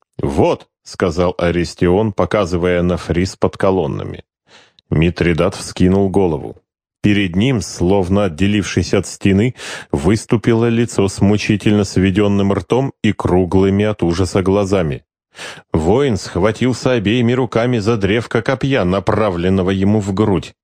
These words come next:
Над поверженным склонилась божественная голова,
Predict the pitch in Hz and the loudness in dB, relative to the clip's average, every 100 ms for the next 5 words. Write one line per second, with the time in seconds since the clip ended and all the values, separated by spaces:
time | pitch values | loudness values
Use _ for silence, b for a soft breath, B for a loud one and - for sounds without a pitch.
0 | _ - 208 - 113 95 104 147 95 85 | _ 0 2 0 -2 0 0 0 0 0
1 | 78 - - 98 117 107 123 95 87 110 | -2 -4 -2 0 2 0 0 -2 -2 -2
2 | 90 117 - 98 113 120 123 107 117 131 | 0 -4 -4 -2 2 2 0 0 0 0
3 | 123 107 | 0 -2